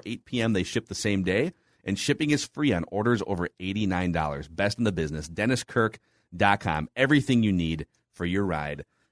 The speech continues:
at dennis kirk dot com. Uh, before we get into our sports movie review of the week, um, I want, I want, we, we talked about Maeda quite a bit with Royce yesterday.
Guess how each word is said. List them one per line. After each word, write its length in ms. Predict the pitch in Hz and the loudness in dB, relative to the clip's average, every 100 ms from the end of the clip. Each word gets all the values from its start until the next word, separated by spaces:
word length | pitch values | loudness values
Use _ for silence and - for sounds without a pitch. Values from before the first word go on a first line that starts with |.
| - | -8
at 160 | 95 87 | -6 -2
dennis 260 | 95 92 | 0 -2
kirk 240 | - 90 85 | -2 -4 -4
dot 220 | 82 78 | -6 -4
com. 300 | 78 71 - - - _ - | -6 -8 -8 -14 -18 _ -6
Uh, 220 | 82 80 | 0 0
before 320 | 78 95 135 | 0 2 6
we 80 | 139 | 6
get 140 | 131 127 | 4 4
into 500 | 123 - 123 117 110 | 2 2 4 4 4
our 220 | 98 95 | 4 2
sports 420 | 90 - 120 117 | 0 -2 -2 -2
movie 380 | 92 110 113 117 | -2 0 2 2
review 600 | 104 98 87 98 107 104 - | 2 0 0 0 2 0 0
of 480 | 92 92 90 85 | 0 0 -2 -6
the 80 | 82 | -8
week, 400 | 78 101 143 - _ _ _ _ _ _ | -4 -2 -2 -4 _ _ _ _ _ _
um, 560 | - 95 92 82 80 82 _ - _ _ _ | -2 2 2 2 -2 -8 _ -20 _ _ _
I 100 | 120 | 2
want, 240 | 139 151 - | 6 6 4
I 60 | 131 | 0
want, 280 | 135 - | 0 0
we, 120 | 135 147 | 2 4
we 120 | 135 | 6
talked 200 | 156 151 | 4 6
about 140 | 160 | 4
Maeda 380 | 120 104 113 135 | 4 4 4 2
quite 220 | - 139 | 4 2
a 20 | |
bit 140 | 135 - | 4 2
with 140 | 107 | 0
Royce 320 | 95 98 107 | 0 0 0
yesterday. 520 | 120 110 - 135 139 | 0 0 0 0 0